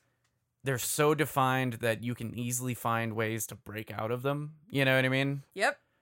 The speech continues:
Speaker 1: But then also, if you fall into them, you're still kinda rewarded 'cause people like that.
Speaker 2: Yeah.
Speaker 1: You know what I mean? Like, it's not a, it's not a genre that people are really crying for a lot of difference in. Like,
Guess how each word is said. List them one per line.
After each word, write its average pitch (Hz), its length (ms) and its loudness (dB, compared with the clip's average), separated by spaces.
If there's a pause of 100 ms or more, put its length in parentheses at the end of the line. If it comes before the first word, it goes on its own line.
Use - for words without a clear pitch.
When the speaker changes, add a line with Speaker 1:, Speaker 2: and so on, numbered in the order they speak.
(180)
Speaker 1:
But 139 120 2
then 143 160 2
also, 147 380 2
if 135 160 0
you 131 80 -2
fall 123 460 6
into 131 260 2
them, 160 460 2 (760)
you're 123 140 -2
still 135 240 0
kinda 131 240 -2
rewarded 117 580 0
'cause 110 140 -8
people 110 260 -6
like 110 220 -2
that. 123 260 0 (400)
Speaker 2:
Yeah. 294 200 0
Speaker 1:
You 165 100 6
know 147 100 8
what 143 120 8
I - 20 6
mean? 147 180 2
Like, 131 240 4
it's 139 280 0
not 156 200 8
a, 143 220 4 (360)
it's - 80 -8
not 190 140 4
a 180 60 6
genre 143 440 6
that 127 160 6
people 127 220 2
are 117 80 4
really 120 220 0
crying 113 680 0
for 107 300 -2
a 107 80 2
lot 107 220 2
of 104 80 -8
difference 127 480 -2
in. 143 460 -2
Like, 117 360 -2